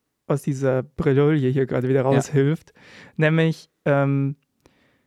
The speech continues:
Speaker 1: wenn es diese Zensur gibt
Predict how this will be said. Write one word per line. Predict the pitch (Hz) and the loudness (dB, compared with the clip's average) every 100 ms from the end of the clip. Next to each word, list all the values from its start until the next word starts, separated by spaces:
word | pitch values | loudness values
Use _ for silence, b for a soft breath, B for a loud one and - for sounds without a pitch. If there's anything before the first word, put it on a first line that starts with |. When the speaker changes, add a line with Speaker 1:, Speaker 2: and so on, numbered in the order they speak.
| b _ _ _ _ _ _ _ _ _ _ _ | b _ _ _ _ _ _ _ _ _ _ _
Speaker 1:
wenn | 151 151 175 | -4 0 0
es | 190 | -2
diese | - 170 156 | -2 -2 -2
Zensur | - 147 143 135 135 165 139 | -2 -2 0 0 0 0 -2
gibt | 117 151 - - - - | -2 -4 -4 -16 -20 -20